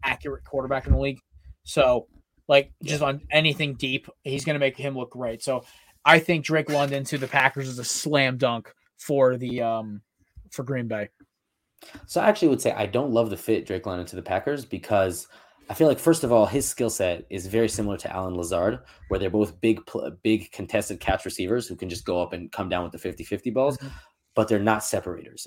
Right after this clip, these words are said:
Speaker 2: And that was the thing with Davante Adams, that what made him so great was not just his size,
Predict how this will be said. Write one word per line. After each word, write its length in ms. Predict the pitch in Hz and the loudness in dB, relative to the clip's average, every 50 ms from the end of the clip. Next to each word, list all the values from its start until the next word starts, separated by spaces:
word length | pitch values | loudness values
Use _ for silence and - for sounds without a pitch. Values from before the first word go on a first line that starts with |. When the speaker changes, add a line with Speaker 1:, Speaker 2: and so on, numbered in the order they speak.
| - - | -14 -10
Speaker 2:
And 440 | 98 95 92 95 98 95 92 - - - - _ _ | -8 -6 -6 -4 -6 -6 -6 -8 -12 -14 -20 _ _
that 120 | - 156 | 4 6
was 80 | 175 160 | 6 4
the 60 | 135 | 4
thing 140 | 117 147 147 | 2 0 0
with 140 | 143 110 101 | 0 0 0
Davante 320 | - 110 107 - 110 101 | 2 2 2 2 0 0
Adams, 440 | 104 101 110 135 147 151 - - - - | 2 2 2 2 0 -2 -4 -6 -10 -10
that 380 | 98 98 98 95 95 98 - 104 | -6 -2 -2 0 -2 -2 -2 -4
what 140 | 107 104 | -4 -2
made 220 | 104 107 160 185 165 | 2 4 6 6 6
him 120 | 147 113 | 4 2
so 160 | - - 117 | 0 -2 0
great 200 | 104 117 113 92 | 2 2 2 2
was 140 | 90 90 - | 0 -2 0
not 160 | 104 110 - | 2 2 2
just 220 | - 143 113 - - | 2 0 -6 -8 -8
his 160 | 95 87 - | -8 -6 -6
size, 460 | - - 82 92 120 156 170 165 - | -4 -2 -2 -2 -2 -2 -4 -6 -8